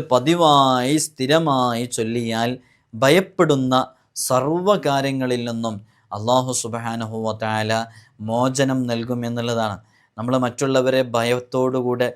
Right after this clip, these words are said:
ഉൾഭയത്തോടുകൂടെ ജീവിക്കുന്ന എത്രയോ ആളുകളുണ്ട്, നല്ല പേടിയോടുകൂടെ ജീവിക്കുന്നവർ. അത്തരം ഭയത്തോടുകൂടെ, പേടിയോടുകൂടെ ജീവിക്കുമ്പോൾ ആ ഭയത്തിൽ നിന്നും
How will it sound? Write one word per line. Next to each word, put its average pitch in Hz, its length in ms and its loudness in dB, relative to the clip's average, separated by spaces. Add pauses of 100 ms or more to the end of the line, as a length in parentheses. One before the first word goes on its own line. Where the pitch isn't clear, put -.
(340)
ഉൾഭയത്തോടുകൂടെ 143 1000 2 (100)
ജീവിക്കുന്ന 110 520 -8
എത്രയോ 107 380 -6
ആളുകളുണ്ട്, 95 460 -10 (1040)
നല്ല 107 160 -6 (140)
പേടിയോടുകൂടെ 110 800 -4 (100)
ജീവിക്കുന്നവർ. 92 580 -14 (560)
അത്തരം 117 320 -4 (140)
ഭയത്തോടുകൂടെ, 113 880 -2 (120)
പേടിയോടുകൂടെ 107 800 -4 (100)
ജീവിക്കുമ്പോൾ 101 600 -8 (520)
ആ - 20 2 (140)
ഭയത്തിൽ 110 440 -4 (100)
നിന്നും 107 240 -6